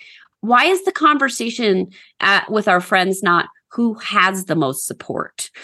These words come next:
who leans in to support the most, who delegates the most?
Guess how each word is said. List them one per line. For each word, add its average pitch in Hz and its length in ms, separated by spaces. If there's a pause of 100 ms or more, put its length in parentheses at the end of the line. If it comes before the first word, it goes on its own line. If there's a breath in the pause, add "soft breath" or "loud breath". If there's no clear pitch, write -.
(140 loud breath)
who 226 260
leans 208 560
in 170 140
to 170 140
support 156 400
the 147 80
most, 120 360
who 226 440 (680 soft breath)
delegates 196 680
the 160 100
most? - 640